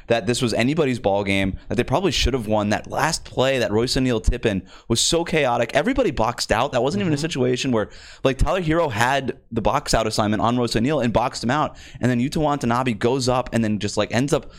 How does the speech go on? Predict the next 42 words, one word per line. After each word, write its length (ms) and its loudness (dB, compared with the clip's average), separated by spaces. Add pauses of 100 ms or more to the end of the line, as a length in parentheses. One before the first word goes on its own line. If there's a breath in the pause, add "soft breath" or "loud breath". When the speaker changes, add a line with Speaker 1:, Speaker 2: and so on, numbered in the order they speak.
(140)
Speaker 1:
landing 420 0
Speaker 2:
Stumbling. 220 2
Speaker 1:
horizontal 680 2
Speaker 2:
Yeah, 80 4
Speaker 1:
and 100 0
Speaker 2:
stumbling. 280 0
Speaker 1:
push 300 0
and, 100 2
like, 120 0
just 220 -2
bowling 320 2
ball 200 0
pins 480 0 (220 loud breath)
these 200 0
guys 280 0
out 120 2
of 60 0
the 80 0
way. 280 2
And 140 0
the 40 2
next 140 -4
thing 160 2
you 80 0
know, 100 0
Tyler 220 0
Herro's, 220 -4
like, 160 0
over 240 2
there 360 2 (220 loud breath)
and 140 2
the 60 -2
ball 200 2
just 160 -4
falls 320 0
right 160 2
to 100 -4
Royce 220 0
O'Neal. 300 2
And 100 0
he's 100 -2
just 160 -4